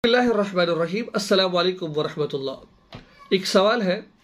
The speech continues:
मंगनी के बाद लड़का लड़की वीडियो कॉल के जरिए एक दूसरे को अपना जिस्म दिखा सकते हैं या नहीं दिखा सकते?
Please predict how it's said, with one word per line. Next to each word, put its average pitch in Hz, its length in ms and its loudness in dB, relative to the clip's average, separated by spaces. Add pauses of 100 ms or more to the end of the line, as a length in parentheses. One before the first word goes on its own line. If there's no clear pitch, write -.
(480)
मंगनी 190 360 4
के 277 160 2
बाद 208 340 4
लड़का 180 420 2
लड़की 190 520 -2
वीडियो 180 440 4
कॉल 170 320 0
के 175 160 -4
जरिए 151 440 -4
एक 180 200 -2
दूसरे 160 340 -2
को 160 440 -4
अपना 175 240 -4
जिस्म 151 260 -6
दिखा 156 360 -4
सकते - 340 -8
हैं 156 180 -4
या 156 80 -8
नहीं 156 100 -2
दिखा 143 300 -10
सकते? - 380 -18